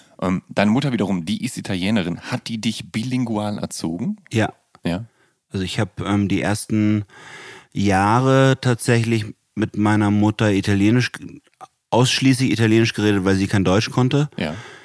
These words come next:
Speaker 2: Und mit meinem Vater Deutsch. Und meine Eltern haben sich auch ganz am Anfang auf Französisch unterhalten. Also
Speaker 1: Ja.
Speaker 2: das war dann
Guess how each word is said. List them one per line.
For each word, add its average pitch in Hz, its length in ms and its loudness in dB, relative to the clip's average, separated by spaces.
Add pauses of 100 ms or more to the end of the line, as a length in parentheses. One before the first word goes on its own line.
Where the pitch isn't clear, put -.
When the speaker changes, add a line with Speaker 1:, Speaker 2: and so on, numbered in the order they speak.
(360)
Speaker 2:
Und 95 160 -6
mit 95 140 -4
meinem 101 220 0
Vater 104 360 0
Deutsch. 95 520 2
Und 107 140 0
meine 107 320 0
Eltern 127 380 2
haben 120 120 2
sich 113 160 -2
auch 107 100 -2
ganz 113 200 0
am - 100 -2
Anfang 113 380 -2
auf 85 140 -2
Französisch 113 520 0
unterhalten. 87 580 -4
Also 92 160 -6
Speaker 1:
Ja. 87 80 -4
Speaker 2:
das 80 140 -6
war 95 160 -2
dann 95 260 -4